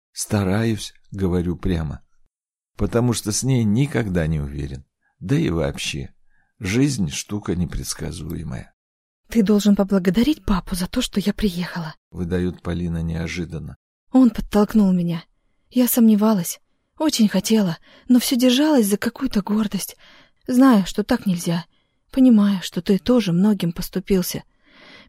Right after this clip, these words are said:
Speaker 2: Миша, я так хочу, чтобы у нас все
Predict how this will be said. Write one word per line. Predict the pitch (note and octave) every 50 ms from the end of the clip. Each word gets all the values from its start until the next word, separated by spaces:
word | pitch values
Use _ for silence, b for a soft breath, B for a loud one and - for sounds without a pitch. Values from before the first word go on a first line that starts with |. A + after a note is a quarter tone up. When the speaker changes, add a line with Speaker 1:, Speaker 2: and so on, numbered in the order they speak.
| b b b b -
Speaker 2:
Миша, | A#3 A3 G#3+ G#3+ - - G3+ F3+ -
я | A#3 -
так | - - D#4+ D#4+ -
хочу, | - A#3 A3 - - G#3+ F#3
чтобы | E3+ - - G3 F#3 G3 G#3
у |
нас | A#3+ C4 C4+ -
все | - - - -